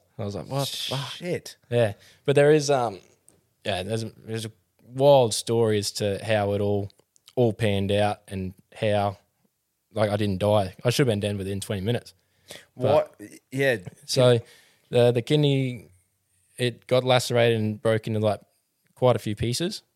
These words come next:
Speaker 1: So,
Speaker 2: Huh, so
Speaker 1: except
Speaker 2: you, you actually, it's actually, it was actually
Speaker 1: Yeah, we, the
Speaker 2: exploded.
Speaker 1: Yeah, the nurse said it was pulp when, um, she did the scan. She's like, "Your, your kidney looks like pulp," and yeah, it's pretty fucked. But, um, what we later found out was one of the arteries didn't break.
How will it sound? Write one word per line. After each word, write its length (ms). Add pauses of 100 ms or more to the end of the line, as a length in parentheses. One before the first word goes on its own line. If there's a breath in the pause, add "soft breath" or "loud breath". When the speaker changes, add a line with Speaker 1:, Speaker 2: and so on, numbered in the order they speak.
Speaker 1:
So, 160
Speaker 2:
Huh, 140
so 100
Speaker 1:
except 240
Speaker 2:
you, 120
you 220
actually, 420
it's 220
actually, 480
it 80
was 100
actually 360
Speaker 1:
Yeah, 160
we, 180
the 180
Speaker 2:
exploded. 680 (100)
Speaker 1:
Yeah, 240
the 80
nurse 340
said 160
it 60
was 160
pulp 340 (560)
when, 340
um, 360 (340)
she 160
did 140
the 100
scan. 400
She's 240
like, 320
"Your, 120 (160)
your 160
kidney 340
looks 240
like 200
pulp," 300 (280)
and 280 (200)
yeah, 160
it's 100
pretty 180
fucked. 280 (580)
But, 160
um, 260
what 160
we 240
later 300
found 400
out 260
was 260
one 140
of 60
the 60
arteries 400
didn't 200
break. 280